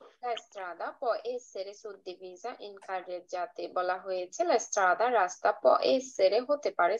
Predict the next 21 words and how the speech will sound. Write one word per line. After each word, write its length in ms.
suddivisa, 760
বিভক্ত, 500
carreggiate, 1000
carreggiatate। 800
এ, 360
তাহলে 240
পুরো 200
কুইজটিতে 420
বলা 180
হয়েছে 280
যে 200
রাস্তা 560
carreggiataয় 1040
বিভক্ত 480
হতে 400
পারে। 460
হ্যাঁ, 300
কুইজটি 420
বেরো, 340
কারণ 300
হচ্ছে, 360